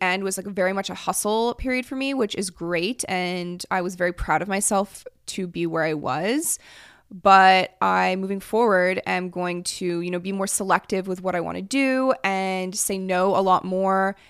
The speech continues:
and also put a lot of time and energy into creating the content that actually brings me joy.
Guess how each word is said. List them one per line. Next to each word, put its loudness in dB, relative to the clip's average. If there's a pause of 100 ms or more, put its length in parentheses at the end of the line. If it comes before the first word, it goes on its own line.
(120)
and -2
also 0
put -4
a -2
lot 4
of -6
time -4
and -2
energy -6
into -6
creating -4
the -8
content -6
that -2
actually -2
brings -10
me -8
joy. -2